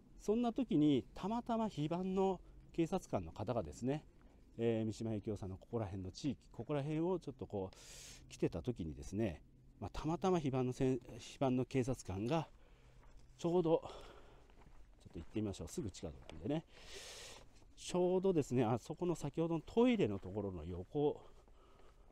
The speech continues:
の、えー、ちょっとここがもっこりしたところがあるんですけど、まさにここですね。この木のあるところの、この、ちょっと丘状になっているところ。ここでですね、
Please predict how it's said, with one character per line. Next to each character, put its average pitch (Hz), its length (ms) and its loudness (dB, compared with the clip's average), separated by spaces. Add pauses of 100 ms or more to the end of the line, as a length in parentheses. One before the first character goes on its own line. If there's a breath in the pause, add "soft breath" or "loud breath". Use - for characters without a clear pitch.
(120)
の、 139 240 2 (640 loud breath)
え 107 560 4
ー、 - 800 -20
ち - 40 -4
ょ - 20 -8
っ - 20 -12
と 110 60 -8
こ 107 80 -2
こ 98 40 -2
が 73 80 -6
も 98 140 -6
っ - 40 -8 (100)
こ 160 100 0
り 92 60 0
し - 60 -8
た 87 100 -12
と 80 80 -12
こ 82 60 -8
ろ 78 60 -10
が 71 60 -12
あ - 40 -8
る - 40 -14
ん - 40 -20
で - 100 -20
す - 60 -20
け - 60 -18
ど、 78 120 -16 (1800 loud breath)
ま 135 100 0
さ 160 140 2
に - 80 2
こ - 160 -6
こ 131 100 4
で 156 80 4
す 107 140 0
ね。 120 220 2 (120)
こ 113 100 -4
の 110 140 0
木 - 180 -2
の 104 200 4
あ 110 40 2
る 95 60 -4
と 98 100 -4
こ 98 120 -2
ろ 90 100 -2
の、 85 220 -8 (560 soft breath)
こ 107 120 -4
の、 113 160 4 (2000 loud breath)
ち - 60 -2
ょ 151 40 4
っ - 40 -12
と 87 140 0
丘 107 180 2
状 110 120 6
に 110 60 4
な 107 80 2
っ - 40 0
て - 100 -8
い - 20 -6
る 69 60 -10
と - 60 -10
こ - 100 -14
ろ。 - 120 -18
こ 131 140 -6
こ 202 140 4
で 226 100 10
で 160 120 6
す - 100 -4
ね、 113 260 0